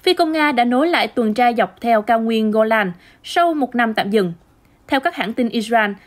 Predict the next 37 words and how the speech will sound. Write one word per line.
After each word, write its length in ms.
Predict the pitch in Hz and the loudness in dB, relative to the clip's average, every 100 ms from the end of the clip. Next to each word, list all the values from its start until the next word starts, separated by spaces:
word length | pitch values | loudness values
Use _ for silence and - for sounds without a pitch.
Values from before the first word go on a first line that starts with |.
| _ | _
tháng 200 | - 370 | -4 0
một 200 | 294 226 | 0 0
năm 100 | 247 | 0
hai 100 | 254 | 0
nghìn 180 | 240 196 | 0 -2
không 160 | 220 | -2
trăm 160 | 214 214 | -2 -2
hai 140 | 220 | -2
mươi 40 | 208 | -2
bốn, 260 | 202 247 359 | 0 0 -2
Hezbollah 480 | 285 240 233 220 208 | -4 -2 0 0 0
đã 80 | 190 | -2
tấn 280 | 185 233 302 | -4 -4 -2
công 220 | 330 247 | -2 -2
căn 220 | 240 226 214 | -2 -4 -2
cứ 240 | 233 233 | 0 0
không 200 | 302 269 247 | 0 -2 -2
quân 280 | 254 233 220 | 0 0 0
Meron 360 | 214 220 208 185 - - | 0 2 0 -2 -12 -6
của 80 | - | -2
Israel 420 | 233 - 240 214 202 | -2 0 0 0 0
bằng 160 | 233 220 | -4 -2
tên 180 | 302 285 | -2 0
lửa 180 | 208 | 0
dẫn 300 | 247 202 190 | 2 0 0
đường 220 | 254 220 185 | 0 -2 0
chống 240 | 196 262 | -2 -2
tăng 240 | 262 233 190 _ - | -2 -2 -6 _ -4
do 100 | 220 | -2
Nga 220 | 220 196 | 0 -2
sản 160 | 185 190 | -4 -4
xuất. 200 | 294 349 _ _ _ _ - | -2 -4 _ _ _ _ -8
Điều 100 | 285 | 0
này 180 | 269 262 | 2 4
là 120 | 254 | 2
tín 180 | 240 262 | 2 -2
hiệu 260 | 330 233 | 0 0